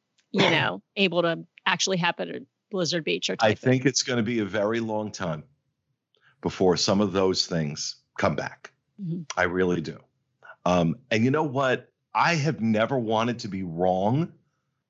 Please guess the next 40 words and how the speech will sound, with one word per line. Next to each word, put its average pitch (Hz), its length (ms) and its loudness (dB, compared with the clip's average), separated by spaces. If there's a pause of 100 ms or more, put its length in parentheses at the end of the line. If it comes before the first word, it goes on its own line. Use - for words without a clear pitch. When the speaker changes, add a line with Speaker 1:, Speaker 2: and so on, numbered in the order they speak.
(360)
Speaker 2:
as 107 240 2
much 113 320 2
as 110 100 -2
I 104 140 0
want 101 220 0
to 90 40 -4
be 101 140 -2
wrong 107 320 0
about 120 320 -2
this. - 500 -2 (1300)
You 110 80 4
know, 127 340 4
I, 107 420 -2
I 104 220 -2
was 107 260 -4
reading, 117 540 2
you 143 80 0
know, 120 100 2
from 120 200 -2
some 113 220 2
reputable 120 840 0 (440)
sources - 600 0 (760)
the 113 140 6
other 101 160 2
day 95 300 0
that 113 220 0
now 113 200 2
they're 135 120 0
saying 123 360 -2
that 107 160 -2
maybe 131 500 0 (240)
covid 131 300 2
nineteen 120 500 0
isn't 120 220 0
as 107 120 -2
fatal 139 380 2
as 110 120 -2
they 120 100 2
once 147 300 0
thought. 175 360 -2